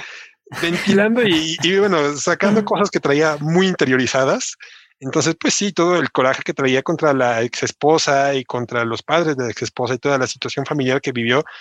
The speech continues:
Speaker 1: se ve plasmada en esta película, que en realidad es una, una obra maestra.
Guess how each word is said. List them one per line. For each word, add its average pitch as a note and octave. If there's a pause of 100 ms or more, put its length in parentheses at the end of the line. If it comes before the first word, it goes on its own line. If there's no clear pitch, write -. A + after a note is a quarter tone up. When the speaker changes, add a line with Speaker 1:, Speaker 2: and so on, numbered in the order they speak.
(240)
Speaker 1:
se C3+
ve D3+
plasmada D3
en C#3+
esta C#3+
película, C3
que -
en -
realidad B2+
es C#3
una, C3+ (280)
una E3
obra E3
maestra. A#2+